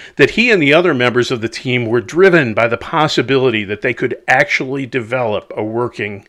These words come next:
atomic bomb. It was only after they succeeded that they asked themselves, and I quote,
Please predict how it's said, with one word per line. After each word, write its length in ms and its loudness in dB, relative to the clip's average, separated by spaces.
atomic 540 -8
bomb. 340 -10
It 60 2
was 140 4
only 300 4
after 320 2
they 200 2
succeeded 680 -4
that 160 -2
they 240 0
asked 300 0
themselves, 840 -8
and 160 -4
I 120 -2
quote, 580 -4